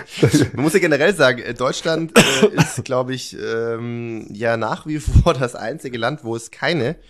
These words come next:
Speaker 2: äh, Geschwindigkeitsbegrenzung gibt, zumindest auf, äh, einigen Autobahnabschnitten natürlich. Ähm, das heißt, wir sind wahrscheinlich in der Hinsicht eh hart gesotten, <laughs> dass man dann anderes, äh, f-,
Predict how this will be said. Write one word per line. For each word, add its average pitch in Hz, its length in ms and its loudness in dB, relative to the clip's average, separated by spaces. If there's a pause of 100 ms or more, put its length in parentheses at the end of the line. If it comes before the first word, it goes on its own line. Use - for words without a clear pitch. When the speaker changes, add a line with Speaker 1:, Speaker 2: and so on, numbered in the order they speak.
(640)
Speaker 2:
äh, 107 280 4 (300)
Geschwindigkeitsbegrenzung 107 840 -4
gibt, 98 180 -6
zumindest 139 380 -2
auf, 107 260 -4
äh, - 160 -10
einigen 120 300 0
Autobahnabschnitten 107 640 -2
natürlich. 107 420 -8 (520)
Ähm, 113 480 6
das 107 160 -8
heißt, 123 180 -4
wir 127 60 -6
sind 139 100 -4
wahrscheinlich 123 280 -2
in 117 120 -8
der 120 160 -2
Hinsicht 139 400 -6
eh 135 200 0
hart 135 280 -2
gesotten, 143 540 -2 (500)
<laughs> 311 500 -2
dass - 200 2
man 139 160 -2
dann 143 160 4
anderes, 139 320 -4
äh, - 540 -12
f-, 127 140 -12